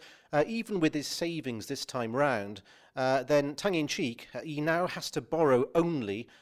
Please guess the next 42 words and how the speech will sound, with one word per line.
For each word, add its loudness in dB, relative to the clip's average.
an -4
extra -4
one 0
hundred -6
billion -2
pounds -4
over -4
the -4
coming -6
five -8
years, -4
uh, -2
compared 2
to -8
the -2
plans -2
he -6
had -6
this -6
time -6
round. -2
So, 0
uh, 4
it -2
was -2
only 2
right -2
that, -4
that -4
he -8
co-, 0
kept -6
his -6
powder 0
dry, -2
kept -6
the -4
windfall -6
in -2
his -8
back -6
pocket, -4